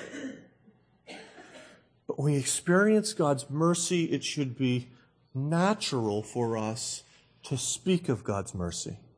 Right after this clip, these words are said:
If we've experienced His pardon, it should be natural for us to speak of that pardon. And the deeper the guilt and shame we felt, the more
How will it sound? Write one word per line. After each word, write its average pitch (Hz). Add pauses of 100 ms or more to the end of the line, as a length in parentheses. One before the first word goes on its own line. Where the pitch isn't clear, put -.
(1500)
If 156
we've 160
experienced 202
His 147
pardon, 123 (2000)
it 160
should 151
be 151
natural 160
for 156
us 160
to -
speak -
of 127
that 107
pardon. 87 (1300)
And 160 (260)
the 156
deeper 220
the 156
guilt 165
and 160
shame 208
we 147
felt, 165
the 156
more 180